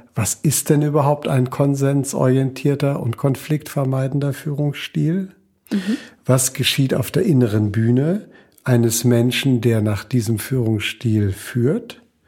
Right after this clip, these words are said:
Speaker 1: Und wie geht man, wenn man mit so jemandem zu tun hat, um, um gut zu kooperieren?
Speaker 2: Mhm.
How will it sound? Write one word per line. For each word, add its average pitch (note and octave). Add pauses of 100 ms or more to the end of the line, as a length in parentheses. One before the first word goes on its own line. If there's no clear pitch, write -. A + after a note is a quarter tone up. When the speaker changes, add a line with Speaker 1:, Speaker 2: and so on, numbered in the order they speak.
(520)
Speaker 1:
Und B3+ (120)
wie E3
geht F3+
man, F3
wenn D#3+
man D#3+
mit D3+
so D#3+
jemandem C#3
zu -
tun D3
hat, C#3 (600)
um, F3 (280)
um C3+
gut C#3
zu B2+
kooperieren? G#2 (600)
Speaker 2:
Mhm. A3+